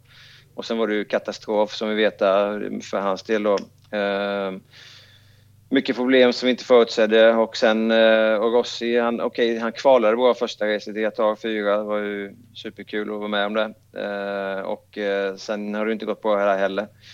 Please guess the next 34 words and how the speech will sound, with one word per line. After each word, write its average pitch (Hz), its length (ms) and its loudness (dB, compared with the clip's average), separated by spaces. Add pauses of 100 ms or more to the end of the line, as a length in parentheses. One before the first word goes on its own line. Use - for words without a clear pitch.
(460)
Men, 110 300 -2
eh, 104 500 2 (480)
jag - 80 -4
tror, 143 200 0
jag 139 120 2
tror 147 140 -4
för 143 80 -2
Frankis 127 420 2
del 131 220 4
har 123 60 6
det 123 60 6
varit 120 240 4
mer 117 200 2
att - 180 -8
vi, 107 480 -6 (800)
han, 135 240 0
han 135 160 4
har 135 80 6
letat 139 500 2
den 143 100 -2
här 131 80 2
känslan 127 420 -2
han 113 80 0
hade 110 160 0
förra 110 320 -2
året 104 180 0
och - 60 -20
han 113 60 -2
har 113 60 0
inte 113 160 -8
riktigt 110 280 -10
hittat - 360 -6
den, 104 160 -4
eh, 104 840 -4